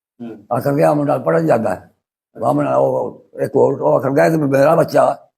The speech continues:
Speaker 1: ਹੂੰ।
Speaker 2: ਰੱਬ ਰੱਖਿਆ ਉਹ ਤੋਂ।
Speaker 1: ਅੱਛਾ।
Speaker 2: ਹਾਂ। ਉਹ ਤੋਂ ਵਿਚਲੀ ਗਲੀ ਪਏ।
Speaker 1: ਹੂੰ।
Speaker 2: ਜਿੱਥੇ ਇਹ ਚੱਲ ਦੁਕਾਨਾਂ ਨੂੰ ਹੁਣ।
Speaker 1: ਹਾਂਜੀ।
Speaker 2: ਇੱਥੇ ਅੱਗੇ ਆਏ, ਇੱਥੇ ਅੱਗੇ ਸਾਈ ਬੈਠੇ ਬਲਮਾ ਲੈ ਕੇ।
Speaker 1: ਸਾਈ ਵੀ ਬਲਮਾ ਲੈ ਕੇ ਬੈਠੇ ਸੀ?
Speaker 2: ਬੈਠੇ।
Speaker 1: ਹੂੰ।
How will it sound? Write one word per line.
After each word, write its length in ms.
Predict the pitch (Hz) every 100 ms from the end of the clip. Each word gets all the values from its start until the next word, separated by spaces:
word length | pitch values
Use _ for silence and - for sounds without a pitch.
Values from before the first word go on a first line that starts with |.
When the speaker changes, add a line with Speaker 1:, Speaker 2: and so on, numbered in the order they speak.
| _
Speaker 1:
ਹੂੰ। 380 | 120 120 107 98 - _ 107
Speaker 2:
ਰੱਬ 220 | 113 123
ਰੱਖਿਆ 260 | 139 -
ਉਹ 80 | 165
ਤੋਂ। 220 | 156 147 - _ _ _ _ _
Speaker 1:
ਅੱਛਾ। 540 | _ 135 135 - - _ _ 98
Speaker 2:
ਹਾਂ। 400 | 95 76 - _ _ -
ਉਹ 140 | 165
ਤੋਂ 140 | 170 170
ਵਿਚਲੀ 460 | 156 143 135 165
ਗਲੀ 220 | 139 147 156
ਪਏ। 440 | 143 147 151 - _ _
Speaker 1:
ਹੂੰ। 320 | 117 107 98 - _ _ _ _ -
Speaker 2:
ਜਿੱਥੇ 360 | 147 156 147
ਇਹ 40 | 147
ਚੱਲ 160 | 147
ਦੁਕਾਨਾਂ 400 | 127 123 117 127
ਨੂੰ 100 | 135
ਹੁਣ। 220 | 107 85 - -
Speaker 1:
ਹਾਂਜੀ। 280 | 113 113 - _ _ 139
Speaker 2:
ਇੱਥੇ 360 | 156 151 165
ਅੱਗੇ 240 | 151 156 143
ਆਏ, 260 | 139 156 - _ _ _ _ _ _ -
ਇੱਥੇ 180 | 151 147
ਅੱਗੇ 140 | 147
ਸਾਈ 340 | - 127 110 143
ਬੈਠੇ 300 | 147 147 135
ਬਲਮਾ 300 | 117 110 104
ਲੈ 160 | 87
ਕੇ। 120 | - - _ _ _ _ _
Speaker 1:
ਸਾਈ 240 | - - 127
ਵੀ 120 | 180
ਬਲਮਾ 240 | 160 156
ਲੈ 120 | 151
ਕੇ 100 | 139
ਬੈਠੇ 260 | 135 107 107
ਸੀ? 160 | 98 92
Speaker 2:
ਬੈਠੇ। 420 | 107 113 95 76 - _ 127
Speaker 1:
ਹੂੰ। 360 | 123 - -